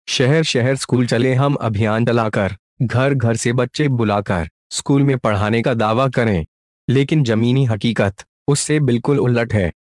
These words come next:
पन्ना जिले का एक ऐसा स्कूल जहां पर अनाजों के ढेर लगे हुए हैं, यहां तक कि स्कूल के कमरों में भी गेहूं के बोरे भरे रखे हुए हैं। अब इस स्कूल में बच्चे कहां बैठे और कहां आए, स्कूल के कमरों को गेहूं की बोरियों से भर दिया गया है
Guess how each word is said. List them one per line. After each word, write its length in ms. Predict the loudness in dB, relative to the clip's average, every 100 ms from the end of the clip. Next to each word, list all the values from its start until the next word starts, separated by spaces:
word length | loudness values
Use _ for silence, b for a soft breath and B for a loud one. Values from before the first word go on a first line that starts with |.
| _ _ -2
पन्ना 320 | 2 4 2
जिले 320 | 2 2 2
का 160 | 0 0
एक 260 | 2 0
ऐसा 360 | 0 -2 0 0
स्कूल 320 | 0 0 2
जहां 260 | 2 2 0
पर 160 | 0 -2
अनाजों 500 | -2 -2 0 0 0
के 120 | 0
ढेर 260 | 0 0 2
लगे 240 | 0 0
हुए 260 | 0 2 0
हैं, 240 | -2 -6 -10 _ _ _
यहां 200 | 0 0
तक 180 | 0 -2 0
कि 140 | -2
स्कूल 320 | 0 0 0
के 220 | 4 2
कमरों 360 | 2 2 2 2
में 160 | 0 0
भी 120 | 0
गेहूं 320 | 2 2 2
के 100 | 0
बोरे 340 | 0 0 2 2
भरे 260 | 0 0
रखे 320 | 0 -4 -2 -2
हुए 240 | 0 0
हैं। 240 | 0 -2 -8 _ _ _ _
अब 160 | 0 2
इस 120 | 0
स्कूल 260 | 0 2
में 160 | 2 2 0
बच्चे 300 | -2 -2 -2
कहां 260 | 0 0
बैठे 380 | 0 0 0 0
और 280 | 0 0 0
कहां 320 | 0 0 0
आए, 160 | 0 -2
स्कूल 300 | 0 0 2
के 200 | 2 2
कमरों 380 | 2 0 2 2
को 120 | 0
गेहूं 380 | 0 0 2 2
की 120 | 2
बोरियों 420 | 0 0 2 2
से 140 | 2 0
भर 200 | 0 0
दिया 240 | 0 0
गया 280 | 0 0 0
है 220 | 0 -2